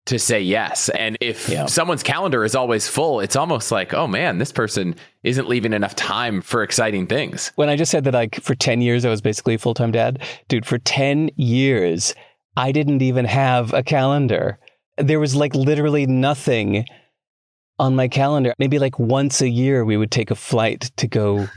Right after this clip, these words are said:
Speaker 1: <laughs>
Speaker 2: see his grandparents. But yeah, for ten years, I had nothing on my calendar app. And when somebody would want to schedule, they're like, "Hey, can I call you next Thursday at three?" And I'd go, "Eh, I don't, <laughs> I'm not, I'm not gonna, like,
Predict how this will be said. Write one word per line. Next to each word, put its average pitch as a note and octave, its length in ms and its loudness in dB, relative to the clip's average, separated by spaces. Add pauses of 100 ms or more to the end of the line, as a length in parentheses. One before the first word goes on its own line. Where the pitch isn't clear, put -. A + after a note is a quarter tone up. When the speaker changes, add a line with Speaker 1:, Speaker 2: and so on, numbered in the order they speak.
Speaker 1:
<laughs> - 100 -20
Speaker 2:
see A#2+ 280 -2
his A#2 160 0
grandparents. A2 600 -2
But B2 240 0
yeah, F3 100 0
for D3+ 140 -4
ten F3 440 0
years, D#3 800 0
I C#3+ 100 0
had C#3 280 0
nothing D#3 480 0
on D#3 120 2
my D3+ 120 2
calendar D#3 480 0
app. - 300 -2 (420)
And C#3 220 2
when C#3+ 160 0 (100)
somebody E3+ 320 0
would D#3 160 0
want C#3+ 140 2
to B2+ 60 2
schedule, C#3 560 0
they're A#2+ 120 2
like, A2+ 200 2
"Hey, D3 240 2
can B2+ 180 0
I C#3 140 0 (180)
call C#3+ 260 2
you C#3 240 2
next B2+ 300 0
Thursday C3+ 400 2
at - 140 -4
three?" C#3+ 340 0
And A2+ 100 2
I'd A#2 80 0
go, B2 220 0 (100)
"Eh, F#3 720 2 (100)
I D3+ 200 4
don't, G#3+ 180 0 (240)
<laughs> - 220 -16
I'm - 240 -2
not, A#3 180 -2 (300)
I'm - 140 -2
not B3+ 100 2
gonna, C#4 240 2
like, G3 140 2